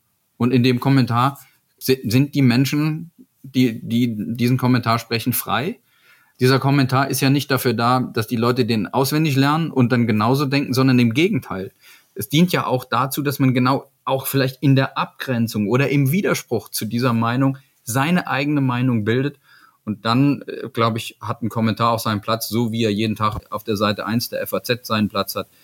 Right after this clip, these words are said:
die auf der Seite vier der Süddeutschen Zeitung. Nochmal, das ist eine Darstellungsform,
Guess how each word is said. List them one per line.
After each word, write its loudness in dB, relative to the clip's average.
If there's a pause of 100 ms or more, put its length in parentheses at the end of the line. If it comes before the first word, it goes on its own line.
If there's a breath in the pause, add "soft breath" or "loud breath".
(400 soft breath)
die -10
auf -6
der -2
Seite -2 (280)
vier 0
der 0
Süddeutschen -2
Zeitung. -4 (380 soft breath)
Nochmal, 2
das -2
ist -4
eine 2
Darstellungsform, 0